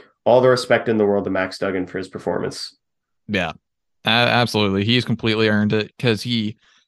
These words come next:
Speaker 2: really, if you wanna look at it objectively, had an okay game up until the final drive and just took over. And that, that is kind of a Heisman moment deal, is, like, just taking over a game and just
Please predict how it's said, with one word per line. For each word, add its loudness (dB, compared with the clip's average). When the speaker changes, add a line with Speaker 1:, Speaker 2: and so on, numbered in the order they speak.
Speaker 2:
really, 4
if 2
you -4
wanna -2
look -2
at 0
it -4
objectively, -4
had -2
an -6
okay 0
game -4
up -6
until 2
the -2
final 0
drive -4
and 2
just -4
took -4
over. -12
And 2
that, 2
that 4
is 2
kind -2
of -4
a 2
Heisman -2
moment -2
deal, -2
is, 2
like, 2
just -4
taking -4
over -2
a -2
game -4
and -6
just -6